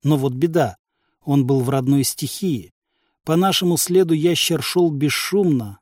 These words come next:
не потревожив тяжёлыми лапами ничего из того, что нам приходилось вырубать. Он выскочил с тылу прямо на близнецов, которые как раз отошли назад, чтобы передохнуть от расчистки джунглей.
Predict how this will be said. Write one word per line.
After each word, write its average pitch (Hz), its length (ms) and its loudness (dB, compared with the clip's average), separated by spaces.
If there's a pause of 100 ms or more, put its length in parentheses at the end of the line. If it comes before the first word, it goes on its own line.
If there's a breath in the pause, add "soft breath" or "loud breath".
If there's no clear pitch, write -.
не 139 140 2
потревожив 147 640 -2
тяжёлыми 151 460 0
лапами 147 380 0
ничего 143 520 0
из 147 140 -2
того, 151 200 -4
что 143 180 -6
нам 139 140 0
приходилось 135 560 -4
вырубать. 143 540 -2 (680)
Он 190 240 4
выскочил 180 560 2
с - 140 -2
тылу 202 280 2
прямо 170 340 0
на 165 120 2
близнецов, 156 760 0
которые 147 420 -2
как 151 220 -4
раз 165 220 0
отошли 143 380 -4
назад, 151 400 2
чтобы 135 300 -2
передохнуть 139 680 -2
от 123 120 -8
расчистки - 600 -4
джунглей. 131 680 -2